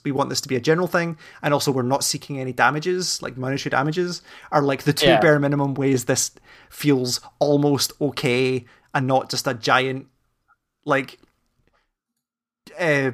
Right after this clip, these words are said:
Speaker 1: pers-, like, gamer-led money grab on their part. Like, they're at least saying the right words.
Speaker 2: Yeah.
Speaker 1: But, um, and then Apple countersued and said, like,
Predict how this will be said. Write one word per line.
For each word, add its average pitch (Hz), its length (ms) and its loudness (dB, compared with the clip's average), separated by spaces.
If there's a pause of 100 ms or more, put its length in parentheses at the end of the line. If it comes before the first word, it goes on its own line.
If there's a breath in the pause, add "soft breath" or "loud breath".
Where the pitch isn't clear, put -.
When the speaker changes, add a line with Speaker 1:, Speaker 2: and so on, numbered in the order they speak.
(120)
Speaker 1:
pers-, - 400 -2
like, 135 180 -4 (240)
gamer-led 131 840 0
money 131 320 -4
grab 131 360 2
on 135 220 -2
their 156 160 -2
part. 147 420 2 (120)
Like, 143 160 -8
they're 131 80 -4
at 143 80 -2
least 131 160 -2 (160)
saying 139 360 0
the 135 60 -2
right 135 220 -2
words. 127 600 -2 (880 soft breath)
Speaker 2:
Yeah. 104 260 2 (160)
Speaker 1:
But, 131 420 4 (300)
um, 123 640 -2 (160)
and 135 80 -4
then 127 200 -6
Apple 180 260 2
countersued 180 760 2
and 139 160 -6
said, 127 240 -2
like, 123 260 0